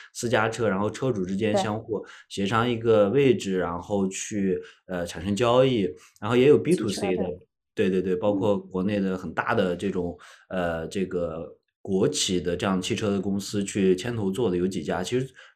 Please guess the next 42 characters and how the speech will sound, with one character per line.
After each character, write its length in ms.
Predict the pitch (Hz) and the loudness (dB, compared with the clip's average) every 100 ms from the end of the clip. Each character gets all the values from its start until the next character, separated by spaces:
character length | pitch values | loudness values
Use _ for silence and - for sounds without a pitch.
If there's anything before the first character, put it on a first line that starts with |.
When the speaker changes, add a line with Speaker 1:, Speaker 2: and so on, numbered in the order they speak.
| - | 4
Speaker 1:
都 100 | 190 | 4
失 200 | - 110 | 4 2
败 200 | 107 85 | 2 2
了。 200 | 78 - | -2 0
这 120 | 202 | 4
个 100 | 175 | 4
可 160 | - 110 | 4 2
能 400 | 92 95 113 113 | 2 2 2 0
有 160 | 101 | 0
一 60 | 117 | 0
点 200 | 117 113 | 2 2
点 120 | 110 | 2
原 180 | 92 87 | 0 0
因， 220 | 95 110 | 0 0
我 140 | 110 87 | -2 -4
猜 180 | - 110 | -6 -4
测 180 | 117 101 | -2 -2
可 120 | 87 | -4
能 160 | 82 | -8
是 220 | 90 - 104 | -8 -4 -2
因 100 | 101 | 2
为， 240 | 92 90 - | 2 2 -2
呃， 120 | 87 90 | -6 -2
第 140 | 123 | 0
一 60 | 151 | 2
个 80 | |
是 80 | 143 | 0
损 200 | - - | -2 -6
耗 160 | - 104 | -4 -4
比 80 | - | -4
较 120 | 64 | -4
大 240 | - 98 | -2 0
嘛， 100 | 73 | -2
然 100 | 78 | -4
后 120 | 92 | -4
车 280 | 101 - 127 | -4 -6 -4
的 240 | 131 101 95 | 2 2 0
质 180 | - 85 | -4 -6
量 240 | 95 98 | -4 -4
本 120 | - | -6
身 200 | - 92 | -6 -6
是 260 | 101 101 | -4 -4